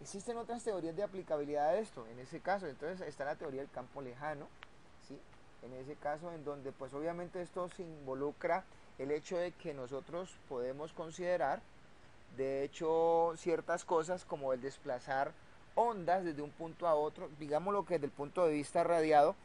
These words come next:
¿sí? Si ya estamos hablando de antenas, puntualmente hablando, que se van a buscarse entre sí a través de un concepto que se llama enlace o radioenlace, en, determinando entre ellas específicamente,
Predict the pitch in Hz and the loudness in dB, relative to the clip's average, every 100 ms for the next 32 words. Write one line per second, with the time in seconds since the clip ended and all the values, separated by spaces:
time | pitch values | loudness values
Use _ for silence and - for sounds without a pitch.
0 | - - - 190 170 151 151 151 - 160 | -20 -16 -12 -10 -6 -6 -4 -6 -6 -8
1 | 180 151 143 151 165 139 123 180 180 156 | -6 -6 -6 -4 -4 -4 -8 -6 -6 -6
2 | 208 - 135 131 - 131 147 147 165 160 | -10 -12 -16 -12 -10 -8 -10 -6 -2 0
3 | 156 160 185 156 135 120 131 160 160 - | 0 -2 -8 -8 -6 -4 -2 -2 -2 2
4 | 165 160 - 180 175 185 170 185 - - | 4 4 0 -6 -6 -6 -6 -10 -12 -20
5 | - 127 139 131 131 147 160 156 160 175 | -12 -8 -6 -6 -6 -10 -10 -8 -8 -8
6 | 160 139 120 123 127 135 175 214 143 117 | -10 -10 -10 -10 -10 -4 -4 -4 -8 -8
7 | 107 107 104 135 156 - - - - - | -10 -10 -8 -6 -6 -8 -20 -20 -20 -20
8 | - - 165 156 180 196 196 202 202 208 | -20 -14 -12 -10 -8 -6 -6 -4 -4 -6
9 | 196 190 185 185 180 151 - 143 135 135 | -6 -4 -4 -6 -8 -10 -10 -12 -10 -12
10 | 170 180 175 170 165 185 | -10 -8 -8 -8 -10 -12